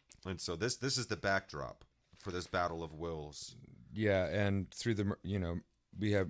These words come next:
Speaker 2: mercantilism,
Speaker 1: Mm-hmm,
Speaker 2: and now we have
Speaker 1: mm-hmm.
Speaker 2: banks, and we have, um, you know, insurances, which all require contracts, and particularly, like, incorporated peoples with shares.
Speaker 1: Yes, and
Speaker 2: So
Speaker 1: the aristocracy is in the way of this upcoming
Speaker 2: so,
Speaker 1: middle class.
Speaker 2: well, what we need is a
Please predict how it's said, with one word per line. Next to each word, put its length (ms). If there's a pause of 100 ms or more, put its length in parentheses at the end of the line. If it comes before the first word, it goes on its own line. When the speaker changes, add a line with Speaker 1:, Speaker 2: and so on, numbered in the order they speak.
Speaker 2:
mercantilism, 1120
Speaker 1:
Mm-hmm, 20
Speaker 2:
and 300
now 120
we 100
have 100
Speaker 1:
mm-hmm. 80
Speaker 2:
banks, 440
and 80
we 100
have, 420
um, 520
you 100
know, 160
insurances, 840
which 140
all 160
require 500
contracts, 880
and 180
particularly, 460
like, 180
incorporated 580
peoples 360
with 100
shares. 440 (140)
Speaker 1:
Yes, 280
and 80
Speaker 2:
So 160
Speaker 1:
the 80
aristocracy 640
is 100
in 80
the 80
way 480
of 120
this 180
upcoming 440
Speaker 2:
so, 100
Speaker 1:
middle 180
class. 240
Speaker 2:
well, 220
what 140
we 100
need 220
is 140
a 240